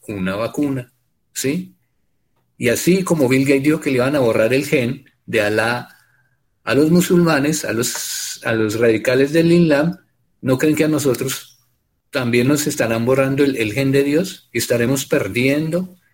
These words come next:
la capacidad de pensar, de obrar, de tener el libre albedrío de querer amar al Señor o tomar otro camino? ¿Sí? Y volviendo entonces al tema de, de, de lo que hablaba Alexander tan importante,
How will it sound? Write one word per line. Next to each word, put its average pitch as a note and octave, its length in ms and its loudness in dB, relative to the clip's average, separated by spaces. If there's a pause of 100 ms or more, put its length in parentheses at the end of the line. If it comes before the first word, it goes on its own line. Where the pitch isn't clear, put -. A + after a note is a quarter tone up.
(260)
la B2 160 0
capacidad A#2+ 920 0 (1200)
de A#2+ 140 -6
pensar, B2+ 680 -2 (500)
de A#2 120 -2
obrar, A#2 540 -2 (240)
de - 160 0
tener B2 280 0
el D3+ 180 6
libre D#3 300 4
albedrío B2 540 4
de C#3 140 4
querer A#2 280 2
amar C#3 240 0
al C3+ 100 0
Señor C3 340 0
o D3 120 -2
tomar A2 280 -2
otro A#2 220 -4
camino? B2 440 -10 (180)
¿Sí? D#3+ 380 -10 (720)
Y C3+ 80 -8
volviendo C#3 480 2
entonces D#3+ 420 0
al C#3 140 4
tema C3 480 -2
de, A2+ 360 0
de, G2+ 280 0
de A2+ 160 -2
lo A2+ 120 0
que A2+ 160 0
hablaba B2 600 2
Alexander A#2 560 0
tan C#3+ 160 -2
importante, C3+ 720 -2